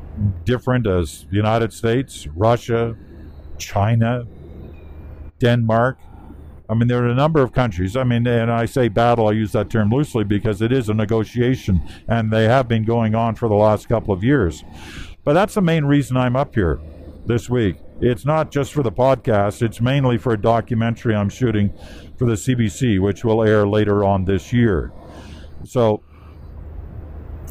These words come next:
it's the story of change because of the climate change, and it's the story of sovereignty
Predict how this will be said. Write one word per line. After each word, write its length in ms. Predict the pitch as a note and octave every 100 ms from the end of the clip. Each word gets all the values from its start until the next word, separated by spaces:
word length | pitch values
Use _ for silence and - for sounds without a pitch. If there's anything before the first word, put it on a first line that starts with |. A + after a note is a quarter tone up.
| - - -
it's 260 | C3 C3
the 140 | - C3
story 560 | - C#3+ D3+ E3 D#3+
of 200 | A#2+ F2+ - - - - - - - - -
change 640 | - C3+ C3+ E3 F3 - - -
because 340 | A#2+ A2+ A2
of 120 | G#2+
the 100 | F#2+
climate 420 | G2 A#2 G#2+ G#2 F2+
change, 520 | G#2 F#2 C#3+ - - - - - - - - - - - - - - - -
and 220 | A2+ A2
it's 180 | G#2+ -
the 100 | G2+
story 420 | - C3 B2 A#2+
of 120 | G2+
sovereignty 600 | - A#2+ A2 F#2+ E2 D2+